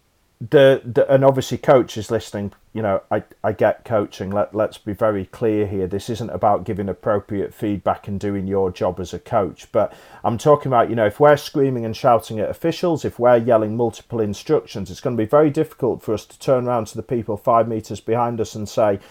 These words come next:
"Oh, you're not allowed to do that, but I, but I'm allowed to do it in front of it." So I think there's a,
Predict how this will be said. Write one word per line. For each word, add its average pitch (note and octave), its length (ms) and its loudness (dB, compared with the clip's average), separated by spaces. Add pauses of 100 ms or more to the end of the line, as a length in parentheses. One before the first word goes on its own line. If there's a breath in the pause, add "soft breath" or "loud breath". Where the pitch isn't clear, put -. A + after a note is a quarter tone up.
(160 soft breath)
"Oh, B2 140 4
you're A#2+ 180 4
not B2 200 4
allowed B2+ 320 4
to - 80 -16
do F#2 220 -4
that, F2 260 0
but B2 80 2
I, A#2+ 220 6
but A#2 200 0
I'm A#2 240 4
allowed G#2+ 240 4
to - 80 -18
do A2 120 0
it F2 80 -2
in G2+ 100 -8
front B2 240 -6
of G#2+ 80 -6
it." F2 100 -6
So A#2+ 160 2
I A2+ 60 4
think E3 240 -2
there's B2+ 180 -2
a, A#2 180 4